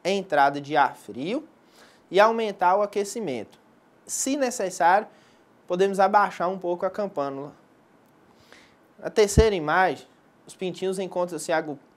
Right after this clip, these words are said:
agrupados em um lado específico do círculo, indicando a presença de corrente de ar frio que está passando,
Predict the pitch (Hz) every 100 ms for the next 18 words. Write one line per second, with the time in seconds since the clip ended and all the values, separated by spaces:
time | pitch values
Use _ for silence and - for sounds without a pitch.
0 | _ 143 139 127 147 165 147 - - _
1 | _ _ _ 151 190 196 147 156 185 175
2 | 180 _ - - 190 190 170 175 180 180
3 | 180 117 107 - - _ _ _ _ _
4 | _ 170 190 185 - 196 226 196 180 175
5 | 147 180 180 175 - 170 143 165 208 208
6 | - _ 143 165 170 156 - 139 185 202
7 | 190 - 170 180 214 202 - 117 95